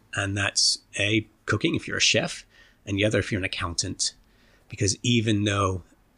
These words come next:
language, vocabulary, and alphabets are different, numbers are the same everywhere you go.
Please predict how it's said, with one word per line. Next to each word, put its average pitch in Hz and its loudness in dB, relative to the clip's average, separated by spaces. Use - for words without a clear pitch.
language, 110 2
vocabulary, 104 0
and 92 -6
alphabets 104 -2
are 90 -2
different, - -2
numbers 101 0
are 101 0
the 98 0
same 95 0
everywhere 92 -4
you 87 -8
go. 87 -10